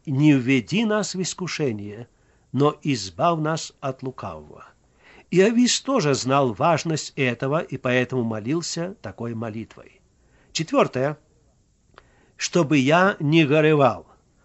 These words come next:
Горе — это общий удел всех живущих на земле людей, а причина его — это грех. Но там, где почивает Божье благословение, его успех в жизни, его рука охраняет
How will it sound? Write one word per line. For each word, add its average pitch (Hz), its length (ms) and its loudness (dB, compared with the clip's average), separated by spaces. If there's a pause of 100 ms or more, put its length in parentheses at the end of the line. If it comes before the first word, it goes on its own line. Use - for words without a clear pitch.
(300)
Горе — 143 640 4
это 147 520 -2
общий 202 640 0
удел 151 540 0
всех 160 420 -4
живущих 131 680 -4
на 123 120 -4
земле 117 300 -6
людей, 117 500 -10 (560)
а 139 140 4
причина 160 580 0
его — 123 500 0
это 143 260 -4
грех. 113 540 -8 (840)
Но 160 240 4
там, 277 320 2
где 185 240 0
почивает 170 720 -2
Божье 151 380 0
благословение, 117 1000 -4 (280)
его 156 400 2
успех 147 540 -4
в 101 40 -12
жизни, 117 560 -6 (340)
его 156 320 2
рука 175 300 2
охраняет 147 720 -2